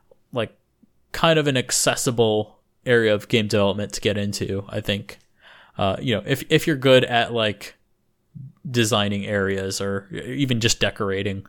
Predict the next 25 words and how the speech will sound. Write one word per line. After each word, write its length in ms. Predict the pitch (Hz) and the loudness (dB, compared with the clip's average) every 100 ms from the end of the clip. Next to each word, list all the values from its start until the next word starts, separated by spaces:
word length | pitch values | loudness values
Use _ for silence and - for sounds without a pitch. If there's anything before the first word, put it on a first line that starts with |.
| - | -10
i-, 180 | - 117 | -6 -4
in 140 | 113 | -4
real 180 | 107 104 | 0 0
life. 380 | 98 95 - - _ _ _ _ _ - - _ _ - | 0 -4 -8 -12 _ _ _ _ _ -20 -20 _ _ -4
Uh, 340 | 120 117 113 113 - - - | 2 6 6 4 0 -18 -4
the 120 | 135 | 4
other 200 | 151 190 | 6 6
design 380 | 175 151 156 160 | 4 4 4 4
position 420 | 160 151 156 165 | 4 4 4 2
that 120 | 143 143 | 2 2
exists 360 | 127 143 - | 4 4 4
is 140 | 143 123 | 2 2
production 500 | 143 135 143 156 131 | 4 6 4 2 0
planner. 280 | 123 110 | 0 0
Now, 120 | 110 120 | 0 2
this 200 | 175 214 | 2 2
is 120 | 180 | 2
something 320 | 185 170 165 | 0 0 0
that 220 | 143 135 - | 2 2 2
I've 200 | 135 131 | 0 0
only 380 | 127 139 156 180 | -2 -2 -2 -2
seen 320 | - 190 190 | -2 -2 -4
with 140 | 196 | -4
Kingdom 300 | - 190 190 | -4 -4 -2
Hearts. 540 | 196 214 226 220 - | 0 4 2 2 -4